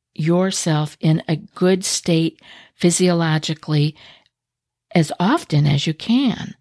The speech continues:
So breathing exercises can really get you there. But so can things like progressive muscle relaxation. You know, there's places where we tense and then relax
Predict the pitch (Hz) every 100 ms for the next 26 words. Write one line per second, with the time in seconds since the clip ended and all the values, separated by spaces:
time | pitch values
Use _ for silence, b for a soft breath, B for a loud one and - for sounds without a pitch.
0 | b b b - 170 165 - 180 214 233
1 | 214 180 - 170 147 - 147 143 156 147
2 | - 156 151 156 160 160 160 - 151 151
3 | 160 147 - - - - _ _ _ _
4 | _ _ _ B B - 214 - 294 311
5 | - 262 233 214 202 - 185 175 - B
6 | B B B - - 190 226 226 233 202
7 | 202 220 233 190 156 143 139 - 147 135
8 | - - - - b b b b b -
9 | 175 175 170 160 - 202 208 214 196 185
10 | 170 160 160 147 147 B B B - 196
11 | 202 196 202 - - 170 175 165 160 160
12 | 151 147 151 165 190 202 -